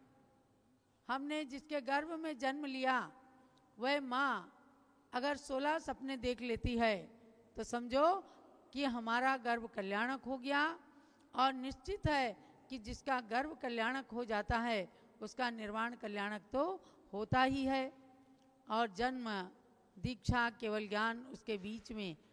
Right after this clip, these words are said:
आ ही जाते हैं। ऐसे गर्भ, जन्म, दीक्षा, केवल ज्ञान और निर्वाण, इन पांचों कल्याणकों को प्राप्त करने वाले तीर्थंकर भगवंतों की श्रृंखला में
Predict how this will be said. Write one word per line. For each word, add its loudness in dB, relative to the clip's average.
आ 2
ही 2
जाते 0
हैं। 0
ऐसे 2
गर्भ, 2
जन्म, 0
दीक्षा, 0
केवल 0
ज्ञान 2
और 2
निर्वाण, 0
इन -6
पांचों -2
कल्याणकों -2
को -4
प्राप्त 0
करने -2
वाले 2
तीर्थंकर 0
भगवंतों -4
की -8
श्रृंखला 0
में -4